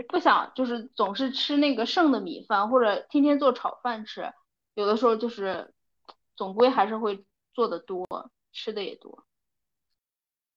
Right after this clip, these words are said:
Speaker 2: 那你，我们家一般就是蒸一锅，吃一顿，新吃一顿，然后留一半儿炒饭，剩一点儿做中午，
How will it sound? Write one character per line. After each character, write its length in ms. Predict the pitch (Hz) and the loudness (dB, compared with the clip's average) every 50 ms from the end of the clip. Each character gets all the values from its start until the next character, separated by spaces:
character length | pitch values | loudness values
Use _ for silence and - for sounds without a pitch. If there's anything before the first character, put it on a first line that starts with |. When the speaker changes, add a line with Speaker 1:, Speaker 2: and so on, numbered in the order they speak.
| _ _ _ | _ _ _
Speaker 2:
那 240 | - 269 285 277 269 | -8 -4 -2 -2 0
你， 260 | 240 220 196 175 135 - - - _ | 0 -2 -2 -4 -6 -8 -14 -16 _
我 160 | - 190 185 170 | 0 0 2 2
们 100 | 190 196 | 2 2
家 160 | 202 208 202 | 2 2 2
一 80 | 208 | 2
般 180 | 208 202 196 196 | 2 2 2 2
就 120 | 196 196 | 0 -2
是 340 | 202 - - 180 175 175 - _ _ _ _ _ _ _ | -2 -2 -2 -2 -2 -2 -4 _ _ _ _ _ _ _
蒸 240 | - 214 214 208 | 2 2 4 2
一 60 | 208 196 | 0 -2
锅， 400 | - 175 175 175 165 - - _ _ _ _ _ _ | -2 0 0 0 0 -2 -6 _ _ _ _ _ _
吃 360 | - - - - 240 233 226 | -12 -10 -2 0 2 2 2
一 40 | 208 | 2
顿， 320 | 185 170 180 175 160 - 170 - _ | 0 -2 -4 -4 -4 -6 -12 -12 _
新 180 | 220 220 220 214 | -4 -4 -4 -4
吃 260 | - - 220 208 202 | -4 -4 -2 -2 -2
一 60 | 180 | -2
顿， 340 | 160 175 165 160 147 - - - | -4 -6 -8 -10 -10 -12 -16 -8
然 180 | - 165 170 175 | -2 -2 0 0
后 340 | - - 190 180 175 180 _ _ _ _ _ _ | 0 2 2 2 2 0 _ _ _ _ _ _
留 180 | 175 180 185 190 | 2 4 4 4
一 80 | 208 | 4
半 140 | 202 220 214 | 4 4 4
儿 80 | 190 180 | 4 2
炒 240 | - - - - | 2 2 2 2
饭， 320 | - - - 202 180 - 170 | 2 0 0 0 0 -2 -4
剩 300 | - - 202 196 185 175 | -6 -2 0 0 0 0
一 20 | |
点 140 | 175 - - | -2 -4 -6
儿 100 | - 165 | -6 -10
做 180 | - - 180 170 | -6 -4 -4 -4
中 200 | 165 165 160 156 | -2 -4 -6 -6
午， 120 | - - | -8 -14